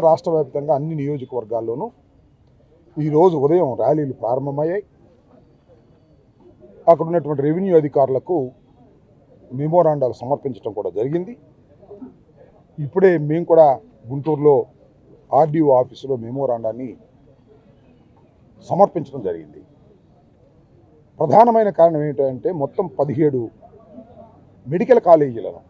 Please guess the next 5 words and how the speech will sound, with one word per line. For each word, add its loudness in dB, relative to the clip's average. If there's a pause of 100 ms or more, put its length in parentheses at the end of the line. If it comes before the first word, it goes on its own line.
(1200)
వైఎస్ఆర్ 8
కాంగ్రెస్ 0
పార్టీ 0 (120)
అధికారంలో 2 (100)
ఉన్నప్పుడు -4